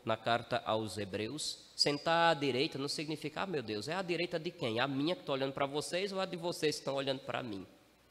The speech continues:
Sentar à direita é uma expressão para dizer que ele tem a mesma dignidade, é o pé de igualdade. É este o significado.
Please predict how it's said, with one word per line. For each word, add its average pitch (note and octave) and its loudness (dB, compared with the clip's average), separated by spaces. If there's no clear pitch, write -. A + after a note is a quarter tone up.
Sentar D#3+ 2
à G3+ 6
direita E3+ 4
é E3 6
uma E3+ 4
expressão D#3+ 0
para D3 0
dizer B2 0
que D3 -2
ele D3+ 2
tem D3+ 0
a C#3+ 2
mesma D3+ 2
dignidade, A#2+ -2
é B2+ 0
o C#3 -2
pé C#3+ -4
de D3 -6
igualdade. C3 -4
É B2 6
este D3+ 0
o D#3+ -4
significado. A2+ -4